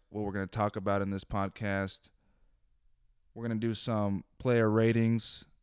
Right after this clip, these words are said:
manager ratings with, uh, explanations. Our play of the day and our player of the day. Brought to you by nobody. No sponsors yet.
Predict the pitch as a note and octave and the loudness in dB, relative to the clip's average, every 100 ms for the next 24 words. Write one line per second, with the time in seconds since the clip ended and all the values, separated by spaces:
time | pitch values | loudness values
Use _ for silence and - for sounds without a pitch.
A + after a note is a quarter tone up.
0 | _ _ _ _ _ _ - A2 A2+ A2+ | _ _ _ _ _ _ -4 0 2 2
1 | A2 A2 A2 A2 A2 G#2+ G#2 - G#2+ G2 | 2 2 2 2 2 0 -4 -10 -8 -4
2 | G2+ F#2+ F2+ D2 - - G2+ G#2+ G#2+ A2 | -2 0 -2 -6 -8 -6 -2 0 0 -2
3 | G2+ G2 - - _ _ _ _ _ _ | -2 -2 -8 -14 _ _ _ _ _ _
4 | _ _ _ _ _ - G#2 - B2+ A#2 | _ _ _ _ _ -6 -4 2 4 4
5 | G#2 G2+ A2+ B2 B2 B2 A2+ - _ _ | 2 2 4 6 6 4 0 -8 _ _
6 | _ _ _ _ _ _ _ G#2 G#2 G#2 | _ _ _ _ _ _ _ -4 -2 2
7 | G2+ G2+ - C#3+ C#3+ A#2 F#2+ G2 F#2+ F2+ | 4 2 4 8 10 8 6 0 0 0
8 | F2+ G2+ - _ _ _ _ _ _ _ | -2 -4 -12 _ _ _ _ _ _ _
9 | _ _ _ - A2 C3 - A#2 A#2 D3+ | _ _ _ 0 2 2 4 6 8 8
10 | C#3+ B2 C3 C3 A#2+ B2+ C3 G#2 F#2+ D#2+ | 8 8 8 8 8 10 10 10 2 0
11 | D2 - _ _ _ F#2+ G#2+ A2 - G#2+ | -8 -14 _ _ _ 0 2 2 4 4
12 | G2 F#2+ F#2 G2+ F#2 | 4 0 2 2 2